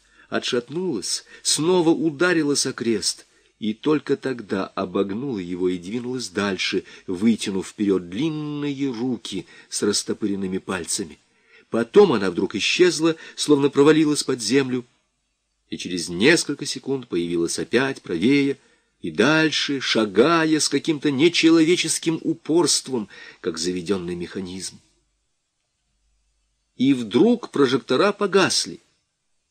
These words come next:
Заскрежетало сцепление, дико взревел двигатель.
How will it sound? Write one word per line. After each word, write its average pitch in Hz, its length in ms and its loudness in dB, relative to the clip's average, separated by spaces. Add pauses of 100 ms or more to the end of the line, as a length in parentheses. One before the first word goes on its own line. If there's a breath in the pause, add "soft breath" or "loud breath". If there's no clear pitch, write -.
(340)
Заскрежетало 151 960 6
сцепление, 147 1120 0 (760)
дико 113 600 4
взревел 95 480 4
двигатель. 131 760 -2